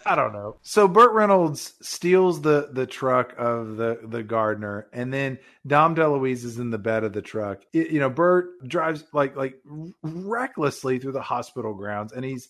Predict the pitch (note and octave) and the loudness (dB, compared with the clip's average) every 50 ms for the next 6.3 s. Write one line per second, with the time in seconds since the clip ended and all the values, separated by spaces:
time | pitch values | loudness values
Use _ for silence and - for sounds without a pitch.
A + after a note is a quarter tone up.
0 | _ - D#3 F3 F3+ F3+ F#3 F3+ E3+ D#3+ D#3 - _ - - - E3 F3 F3+ F3 | _ -6 -4 -4 -4 -2 -2 0 0 0 -2 -6 _ -18 -6 -4 -2 -2 -2 -4
1 | F#3 D#3+ D3 D#3+ D#3 D3+ C#3+ - D#3+ D3+ D3 C3+ C3 B2 A#2 - - - _ _ | -8 -10 -8 -6 -6 -6 -6 -6 -6 -6 -2 -2 -2 -4 -4 -8 -18 -20 _ _
2 | _ A#2+ A#2 G#2+ C3 C3+ E3+ G3+ G3+ A3 G#3+ G#3 G3 F3+ - B2 B2 A#2 B2 C3+ | _ -16 -10 -4 -2 0 0 0 -2 -4 -4 -4 -4 -6 -6 -6 -6 -4 -4 -6
3 | C3 - C3 B2 B2 B2 C3 C3+ B2+ A#2 - A#2+ A2+ _ - A2 B2 C3 D3 D3+ | -4 -2 -2 -2 -2 -2 -2 -2 -2 -2 -4 -8 -10 _ -6 -4 -4 -2 -2 -2
4 | D3 D3 D3 C#3 C#3 C3+ C#3 C#3 C3 - C#3 B2+ A#2+ A2 G#2 G2+ A2 A#2+ C3 C#3+ | -2 -2 -4 -6 -6 -4 -6 -6 -6 -8 -8 -6 -6 -6 -6 -4 -2 -2 -2 -2
5 | C3+ - - C#3+ C#3+ C3+ B2 B2+ B2 - - A#2 G2+ F#2+ F#2 F2+ G2 G#2 A#2 B2 | -4 -6 -4 -4 -4 -2 -4 -6 -8 -8 -8 -8 -8 -8 -8 -8 -6 -6 -4 -4
6 | D#3 D#3 D#3+ E3 D#3+ | -4 -4 -4 -4 -8